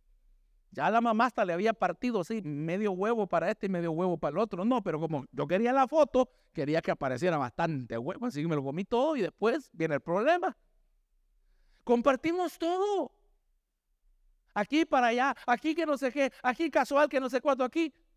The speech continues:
Y no le conocemos, no conocemos a la gente de la casa, no conocemos bien a los vecinos, no conocemos el barrio, la colonia. Hermanos,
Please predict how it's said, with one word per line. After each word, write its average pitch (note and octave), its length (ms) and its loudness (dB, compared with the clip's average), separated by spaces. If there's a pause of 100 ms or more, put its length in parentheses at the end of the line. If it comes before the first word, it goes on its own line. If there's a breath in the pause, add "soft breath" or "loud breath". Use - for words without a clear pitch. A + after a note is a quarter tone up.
(800)
Y D#3+ 140 -6
no F3 220 -2
le A#3+ 180 2
conocemos, G#3+ 960 -2
no F#3 180 -2
conocemos G#3 560 0
a F#3 80 2
la D3+ 140 -2
gente A3 360 -2
de G3 80 -2
la F#3+ 140 -4
casa, A#3 420 -6 (200 loud breath)
no A3 140 2
conocemos G#3+ 520 0
bien A3 200 0
a A3 60 2
los G#3 160 2
vecinos, A#3 480 -2 (180 loud breath)
no G#3+ 120 0
conocemos A3+ 440 0
el F#3 100 -2
barrio, A#3 300 2
la G#3+ 140 2
colonia. C4 600 0 (1500)
Hermanos, F#3 720 0